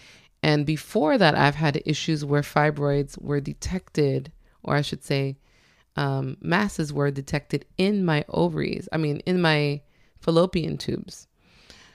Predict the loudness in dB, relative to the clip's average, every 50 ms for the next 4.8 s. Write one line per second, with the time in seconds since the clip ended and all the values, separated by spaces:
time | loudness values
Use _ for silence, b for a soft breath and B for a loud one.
0 | b b -16 -12 -4 0 0 2 2 2 2 2 2 0 -2 -6 _ _ _ _
1 | 0 0 0 2 2 2 2 2 0 2 2 2 2 2 2 0 -2 -4 -8 _
2 | _ _ _ _ -2 0 0 -2 -4 -2 0 2 2 2 2 2 2 4 2 2
3 | 2 0 -2 -4 0 2 2 2 2 0 -4 -6 -4 -4 -2 -2 -2 0 0 0
4 | 0 0 -2 -6 -4 -2 0 2 2 0 0 0 -6 -8 -10